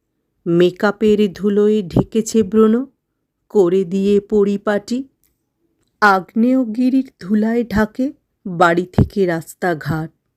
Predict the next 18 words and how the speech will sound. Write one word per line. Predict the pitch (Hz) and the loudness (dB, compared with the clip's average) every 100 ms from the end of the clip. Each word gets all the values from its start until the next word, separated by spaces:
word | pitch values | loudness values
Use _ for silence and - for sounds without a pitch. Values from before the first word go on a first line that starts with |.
| _ _ _ _ _ - | _ _ _ _ _ -12
গলিত | 165 151 156 165 180 226 | -4 2 4 2 -2 0
লাভার | 208 202 190 - 208 214 | 0 2 -2 -2 -6 -6
গরম | 180 208 202 208 208 208 | -2 0 2 2 0 -2
ধুলায় | 202 214 214 247 285 _ _ _ _ 170 | 0 0 0 -2 -8 _ _ _ _ -14
ঢেকেছে | 156 151 - 208 - 208 | 0 0 2 -4 -2 -4
খেলার | - 208 202 214 214 | 0 0 2 -2 -2
মাঠ। | 208 220 240 _ - _ _ _ _ _ _ _ _ _ _ _ _ | -2 -2 -4 _ -20 _ _ _ _ _ _ _ _ _ _ _ _
টাকার | 226 202 - 247 254 - | 0 2 0 -2 -2 -6
ধুলোয় | 220 254 262 285 | 0 2 4 2
চাপা | 269 - 190 - 220 | -2 -2 -2 -2 -2
পড়ে | 226 220 208 | 0 0 0
সত্য, | - 196 - _ 190 175 - _ _ | -4 -6 -6 _ -4 -4 -8 _ _
ওঠে | 202 208 - 190 | 2 4 2 2
মিথ্যার | 208 208 _ - 214 220 | -2 -4 _ -6 -4 -4
ফোয়ারা। | 220 208 180 170 170 165 165 _ _ _ _ _ _ _ _ _ | -6 -4 -2 -2 -4 -6 -12 _ _ _ _ _ _ _ _ _
কথার | 180 151 - 202 220 185 | 2 2 0 -4 -4 -6
ধুলোয় | 196 226 240 247 233 | -2 0 0 -2 -2
বাক্যহারা | 170 160 _ - 220 - 185 175 | -2 -2 _ 0 0 0 -2 -2